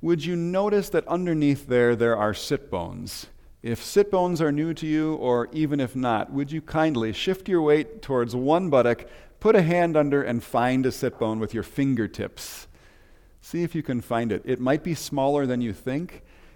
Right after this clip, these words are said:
If you bend a finger and look at it, it's almost about the same size as that middle bone of your finger. Somewhere under there you've got a sit bone, and then go the other way and find the other one.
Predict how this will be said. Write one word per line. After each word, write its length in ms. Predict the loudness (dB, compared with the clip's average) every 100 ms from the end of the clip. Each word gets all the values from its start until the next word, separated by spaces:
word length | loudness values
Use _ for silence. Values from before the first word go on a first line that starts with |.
| -6
If 180 | -6 -4
you 80 | -4
bend 480 | 2 4 4 0
a 160 | 0 -2
finger 560 | -2 -2 0 2 2 4
and 180 | 4
look 200 | 2 2
at 160 | 2 0
it, 120 | -2 -4
it's 260 | -8 -8
almost 460 | -4 -2 -2 -4 -4
about 280 | 0 0 -2
the 80 |
same 300 | -6 -4 -4
size 500 | -2 0 2 2 -2
as 260 | -4 -4 0
that 260 | 0 0 -2
middle 560 | -2 0 2 2 0
bone 500 | 0 0 2 0 -2
of 160 | -2 -2
your 140 | -4
finger. 560 | -4 -4 -4 -4 -6 -8 -20 -20 -20 -20 -20 -12
Somewhere 400 | -6 -2 0 0
under 240 | 0 0
there 160 | 0 -2
you've 160 | -4
got 180 | -4 -4
a 40 |
sit 240 | -4 -10 -6
bone, 280 | -4 -4 -6
and 300 | -6 -4 -2
then 180 | -2
go 220 | 0 0 2
the 160 | 2
other 180 | 2 2
way 240 | 2 0
and 160 | -2 -6
find 300 | -6 -4 -4
the 120 | -4
other 200 | -4 -2
one. 300 | -2 -4 -6